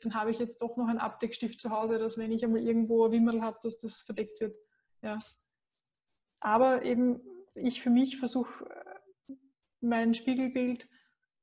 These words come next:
immer mehr so zu nehmen, wie es ist und weniger zu verändern. Und die gesamten gesellschaftlichen Normen, die in die Richtung gehen, von eine Frau muss sich die Beine rasieren, bis die Augenbrauen müssen dünn sein,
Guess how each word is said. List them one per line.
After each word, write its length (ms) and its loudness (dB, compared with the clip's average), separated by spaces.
immer 220 4
mehr 220 4
so 120 0
zu 160 -4
nehmen, 300 2
wie 80 2
es 120 0
ist 240 -4
und 240 -2
weniger 680 -4
zu 120 -16
verändern. 600 -4
Und 300 -2
die 80 -2
gesamten 420 0
gesellschaftlichen 640 0
Normen, 280 0
die 80 0
in 60 2
die 80 2
Richtung 400 0
gehen, 220 -2
von 300 -6
eine 200 -4
Frau 180 -6
muss 180 -2
sich 120 -4
die 100 -6
Beine 300 -2
rasieren, 480 0
bis 180 -2
die 140 0
Augenbrauen 420 2
müssen 240 2
dünn 200 4
sein, 380 2